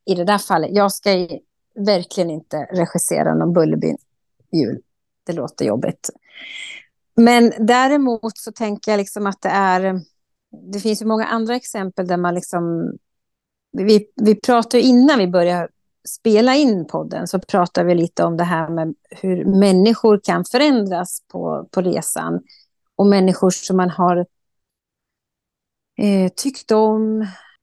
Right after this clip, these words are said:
s-, och som fortfarande är fina människor och så, men som på något sätt har förändrats så att man inte liksom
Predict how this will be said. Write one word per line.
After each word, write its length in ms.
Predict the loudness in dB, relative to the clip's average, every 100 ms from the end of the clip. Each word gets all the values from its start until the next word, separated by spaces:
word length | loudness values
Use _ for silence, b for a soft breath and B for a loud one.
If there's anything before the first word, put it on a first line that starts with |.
| _ _ _ _
s-, 280 | -14 -12 -10
och 180 | -2 -2
som 420 | -2 -10 0 2
fortfarande 580 | 2 0 -2 0 2 2
är 20 |
fina 500 | 0 0 0 0 -2
människor 540 | -2 -4 -4 -4 -2 -2
och 100 | -4
så, 320 | -2 -2 0
men 140 | -4
som 200 | -6 -8
på 120 | -6 -4
något 240 | -4 -6
sätt 320 | -8 -8 -6
har 400 | -2 0 0 -4 -14 _ _ _ _ _ _ _ -18 -4
förändrats 880 | 0 2 0 -2 -4 -6 -8 -10 -6
så 80 |
att 180 | -8 -6
man 160 | -4 -2
inte 300 | -2 -2 -4
liksom 520 | -4 -4 -6 -6 -6